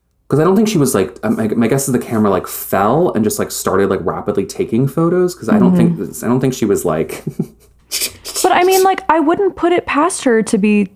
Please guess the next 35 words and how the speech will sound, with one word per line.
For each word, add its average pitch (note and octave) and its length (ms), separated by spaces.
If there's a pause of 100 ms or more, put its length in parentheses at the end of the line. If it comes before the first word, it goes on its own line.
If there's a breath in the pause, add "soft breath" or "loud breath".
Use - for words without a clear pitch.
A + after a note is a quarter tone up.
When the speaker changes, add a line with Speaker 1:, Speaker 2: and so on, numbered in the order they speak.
(100)
Speaker 2:
taking G#3 360
photos F#3 380
of E3+ 120
that, - 320
Speaker 1:
Yeah. F#3 100
Speaker 2:
honestly. F3+ 360
I - 60
mean, A3 200
why G3+ 220
would C#4+ 180
you D4 140
bring, F#3+ 500 (120)
why, F#3+ 260 (340 loud breath)
like, G#3 320
the G#3+ 100
fact G#3+ 400
that D4 120
she - 200
even F#3+ 240
had F#3 200
a G3 60
camera G3 720
in G3 260
this F#3 340
scenario F3 760
and - 100
she - 80
was F#3 160
like, E3+ 180
"Let F#3 160
me C#4+ 140
take B3 240
photos E3+ 380
of D#3+ 120
myself D#3 560